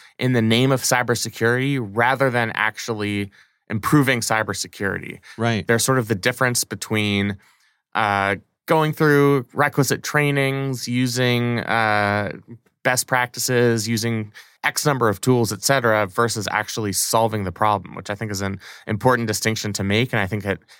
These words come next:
Speaker 1: it means that boards of directors are gonna think, have to think more dynamically, uh, as we have a more, uh, robust threat landscape.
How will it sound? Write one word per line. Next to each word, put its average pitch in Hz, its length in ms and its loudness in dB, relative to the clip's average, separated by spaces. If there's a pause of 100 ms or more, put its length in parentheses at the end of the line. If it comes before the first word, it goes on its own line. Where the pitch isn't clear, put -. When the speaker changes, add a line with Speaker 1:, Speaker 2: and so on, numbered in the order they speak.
(120)
Speaker 1:
it 120 100 -2
means 123 320 2
that 101 280 0
boards 117 260 2
of 95 80 -2
directors 101 440 0
are 98 80 0
gonna 95 200 -4
think, 101 220 -8
have 110 160 -4
to 104 80 -10
think 107 200 -6
more 104 240 2
dynamically, 95 840 -2 (360)
uh, 98 260 0
as 101 220 -2
we 104 120 0
have 95 180 -2
a 95 60 -2
more, 95 560 2
uh, 95 220 0
robust 101 600 0
threat 104 260 0
landscape. 90 600 -8